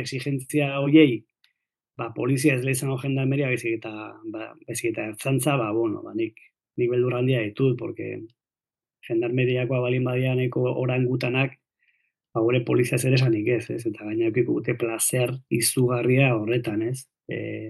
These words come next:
ez, ez, ez, hemendikan ezin da pasatu, eta que no, que te des la vuelta, eta, bueno, beraien manera horiekin, ez? Nik, nik horrekin daka pereza izugarria. Osea, ez ikusteko parez parelako, horako borono bat,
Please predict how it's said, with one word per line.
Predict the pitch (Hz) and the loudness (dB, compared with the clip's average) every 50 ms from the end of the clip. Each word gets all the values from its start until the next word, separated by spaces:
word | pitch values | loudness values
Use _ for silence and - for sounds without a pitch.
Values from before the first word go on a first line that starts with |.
| 110 113 113 _ _ _ _ 127 - - | -14 -16 -20 _ _ _ _ _ -10 -8
ez, | 120 113 - | -6 -4 -4
ez, | 120 120 - | -6 -4 -4
ez, | 117 107 | -6 -4
hemendikan | 107 107 110 113 113 120 113 117 113 110 | -4 -2 0 0 0 0 0 -2 -4 -4
ezin | - 127 117 | -4 -6 -6
da | 107 120 117 | -6 -8 -6
pasatu, | - 139 135 - 151 139 - - 165 165 170 170 | -6 -6 -4 -4 -8 -6 2 6 6 8 8 6
eta | - 120 117 - 117 110 110 110 110 110 _ _ _ _ _ _ _ _ _ _ _ _ _ _ _ _ _ _ _ _ _ _ _ _ _ _ _ - | 4 -2 -8 -10 -12 -10 -10 -12 -14 -16 _ _ _ _ _ _ _ _ _ _ _ _ _ _ _ _ _ _ _ _ _ _ _ _ _ _ _ 0
que | 117 113 | 0 0
no, | 113 120 131 147 156 165 170 180 196 - - - _ _ | 2 4 8 10 12 12 12 12 10 6 0 -12 _ _
que | - 135 123 | -4 -4 -2
te | 110 113 113 | 0 2 2
des | 123 135 131 | 2 2 2
la | 139 139 139 | 2 2 4
vuelta, | 143 160 160 165 156 - - - 180 175 185 185 - - - | 6 6 6 6 4 2 -2 2 2 4 4 2 0 -4 -4
eta, | 131 117 - - - | -6 -6 -6 -6 -8
bueno, | - - 110 110 | -6 -6 -6 -6
beraien | 113 110 113 117 117 120 113 | -6 -4 -2 -2 0 0 -2
manera | 110 110 113 123 120 117 | -2 -2 -2 -2 -2 -2
horiekin, | 110 104 101 104 104 110 107 101 104 107 | -2 -4 -4 -6 -6 -6 -6 -6 -8 -10
ez? | 113 _ - _ - - - - - | -12 _ -20 _ -18 -16 -16 -10 -4
Nik, | 131 127 120 - - | -4 -2 -2 0 4
nik | 151 147 151 147 | 6 6 8 8
horrekin | 151 147 147 147 143 147 | 8 8 8 8 6 6
daka | 143 147 147 143 - | 4 4 2 2 2
pereza | 143 135 139 147 143 - | 2 4 4 4 4 2
izugarria. | 131 123 - 113 - - 110 - 107 104 - _ _ | 0 0 -2 -4 -4 -4 -6 -6 -10 -12 -12 _ _
Osea, | - 113 110 - 117 127 | -8 -8 -8 -6 -6 -6
ez | 127 135 | -4 -2
ikusteko | 135 139 143 131 - 139 127 135 123 | 0 0 0 0 0 0 0 2 0
parez | - 123 123 127 120 - | 2 0 0 0 0 -2
parelako, | - 123 117 117 120 120 117 120 117 - 127 _ _ _ _ _ _ _ _ _ _ _ _ _ _ _ _ _ _ _ _ | -4 -2 -2 0 -2 -2 -2 -4 -6 -8 -12 _ _ _ _ _ _ _ _ _ _ _ _ _ _ _ _ _ _ _ _
horako | 131 131 135 123 131 131 123 | 0 2 2 2 2 0 0
borono | 120 - - 113 117 120 135 139 139 139 131 131 | 0 0 0 0 2 6 6 6 8 8 6 6
bat, | 135 147 156 160 160 | 8 8 8 6 4